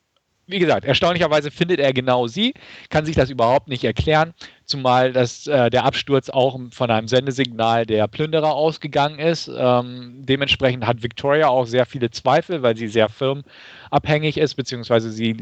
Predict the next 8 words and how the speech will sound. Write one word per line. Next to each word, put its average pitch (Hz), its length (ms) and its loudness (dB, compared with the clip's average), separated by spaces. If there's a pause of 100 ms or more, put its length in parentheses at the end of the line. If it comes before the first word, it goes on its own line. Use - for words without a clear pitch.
sie 107 420 -2 (220)
nimmt 131 360 0
halt 127 160 4
die 120 80 6
Anweisungen 123 840 -2
der 117 140 4
Zentrale 123 580 0
f-, - 180 -10